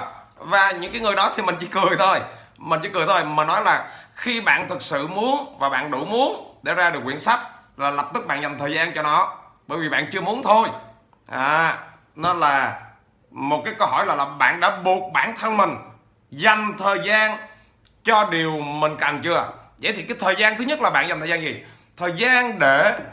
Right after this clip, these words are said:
để suy nghĩ về cái việc đó. Có những người họ không có thời gian đó, họ suy nghĩ luôn các bạn à. À, chào bạn Yên Trần, chào bạn Đức Hội. Nó đâu vậy á? Và bạn nào,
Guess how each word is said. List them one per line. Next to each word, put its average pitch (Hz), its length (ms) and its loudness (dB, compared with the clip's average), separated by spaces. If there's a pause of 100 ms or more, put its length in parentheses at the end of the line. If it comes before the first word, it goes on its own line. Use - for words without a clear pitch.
(280)
để 202 240 2
suy 277 540 2
nghĩ 247 380 2
về 196 200 4
cái - 120 -2
việc 165 200 -4
đó. 208 400 4
Có 285 80 8
những 277 180 0
người 220 160 2
họ - 120 2
không 226 160 -4
có 269 100 2
thời 226 140 0
gian 233 240 6
đó, - 80 0
họ 202 140 4
suy 226 220 -2
nghĩ 185 120 0
luôn 220 180 -4
các - 60 -2
bạn 143 160 0
à. 113 120 -6 (880)
À, 147 420 -2
chào 135 140 0
bạn 127 200 -2
Yên 185 200 -6
Trần, 135 220 0
chào 127 100 -2
bạn 123 200 -4
Đức 139 100 -8
Hội. 113 220 -2 (680)
Nó 254 240 0
đâu 247 240 6
vậy 170 200 2
á? - 80 -2 (760)
Và 139 240 -4
bạn 143 180 -4
nào, 156 420 0